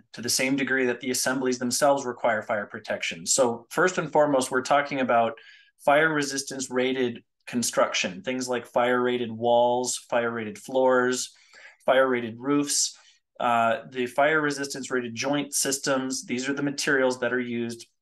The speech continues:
at the joints where these different assemblies intersect. Under the twenty twenty-one I B C,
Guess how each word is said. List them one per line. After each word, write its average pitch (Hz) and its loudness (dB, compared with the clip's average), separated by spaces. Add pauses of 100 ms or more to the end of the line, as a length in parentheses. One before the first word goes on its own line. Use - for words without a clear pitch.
at 117 2
the 117 -4
joints 123 0
where 117 0
these 120 -4
different 113 -2
assemblies 110 -2
intersect. 117 -2 (960)
Under 123 2
the 123 -2
twenty 139 0
twenty-one 127 0
I 123 0
B 127 -4
C, 143 -2